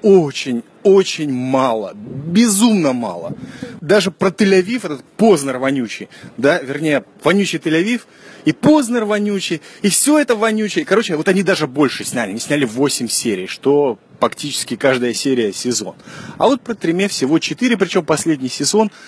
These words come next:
самый короткий, всего из четырех серий. Но в любом случае огромное,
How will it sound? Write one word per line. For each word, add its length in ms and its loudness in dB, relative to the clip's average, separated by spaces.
самый 340 2
короткий, 420 0
всего 240 0
из 120 -4
четырех 520 0
серий. 400 2
Но 200 -4
в 120 -6
любом 440 0
случае 480 -4
огромное, 880 0